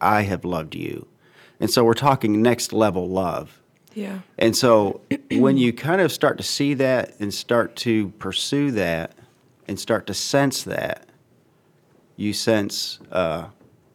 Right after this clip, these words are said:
Speaker 1: you sense a level of success and you sense a level of, uh, joy when you see people apprehend that.
Speaker 2: Mm-hmm.
Speaker 1: And, um, and so, you know, so helping others really, I think, is, uh,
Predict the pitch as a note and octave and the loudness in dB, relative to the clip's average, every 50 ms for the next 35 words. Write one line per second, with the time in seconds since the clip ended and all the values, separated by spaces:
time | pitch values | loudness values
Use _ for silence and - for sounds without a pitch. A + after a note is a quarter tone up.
0 | _ _ _ - - - A#2 A#2 - - F#3 F3 - C3 A2+ A2 A2 G2+ G2 G2 | _ _ _ -12 -6 -4 -4 0 2 2 2 2 2 2 2 4 2 2 2 0
1 | F#2 F#2 D#2+ - - - - - - - - - A#2 A2 A2 G#2 - - - - | -2 -2 -4 -8 -10 -10 -10 -10 -10 -6 0 2 2 4 2 2 0 -4 -8 -8
2 | - - - _ _ _ - G2 F#2+ F#2 F2 - - G#2 G2+ E2+ - - D#2+ E2+ | -10 -14 -20 _ _ _ -4 -4 -4 -4 -4 -4 -4 -4 -4 -4 -6 -6 -4 -2
3 | F#2 F#2 F#2 F2 F2+ F2+ F2+ F2 - - - E2 E2 E2+ E2+ - - D#2+ D#2 D#2 | -2 -2 -4 -4 -6 -8 -8 -8 -10 -8 -6 -6 -6 -6 -8 -6 -6 -6 -6 -6
4 | D#2 - - _ _ _ _ _ _ _ _ _ _ - G2 G2+ G#2+ G#2+ G#2 G2+ | -10 -16 -20 _ _ _ _ _ _ _ _ _ _ -8 0 2 4 4 4 2
5 | F#2+ F#2 F#2 F2 - - G2+ G2 - G2 - F2 E2+ E2+ D#2+ - E2 E2+ F#2 E2+ | 2 0 -2 -4 -4 -4 -4 -4 -4 -6 -4 -4 -4 -4 -4 -8 -10 -8 -6 -6
6 | E2 D#2 - D2 C#2 C#2 - - _ _ _ _ _ _ _ _ G#3+ G#3+ G3+ F3 | -6 -6 -8 -10 -10 -10 -12 -16 _ _ _ _ _ _ _ _ -8 -8 -6 -6
7 | F3 F3+ F3+ F3 E3+ E3 D#3+ - - - - E3 D#3+ - D#2+ D#2+ D#2+ D#2 D#2 D#2+ | -6 -6 -6 -8 -8 -10 -12 -16 -20 -18 -14 -12 -12 -10 -10 -10 -10 -12 -12 -14
8 | - _ _ _ - - - - - _ _ - G#2+ - - A2+ G#2+ G2 F#2+ G#2 | -16 _ _ _ -20 -20 -20 -20 -20 _ _ -4 -2 2 4 4 4 6 4 4
9 | A#2 A2 G2+ F#2 F#2 F2+ - - - - G#2+ G2+ B2+ B2+ A#2+ - A#2 A2+ A2+ A2+ | 4 4 4 2 0 -2 -6 -6 -2 0 2 4 4 4 4 4 4 6 6 6
10 | G#2+ G#2+ G#2 F2+ G2 A2 A2 G#2 G#2 G2+ G2+ G2 - - E2+ G2 F#2 - G#2+ F#2 | 6 4 2 2 2 2 4 4 2 2 0 -2 -2 -2 -4 -4 -2 -2 -2 -2
11 | - F#2 D#2+ - - - - - - - D#2+ D2 C2 | -2 -4 -6 -6 -6 -8 -8 -8 -10 -10 -8 -8 -12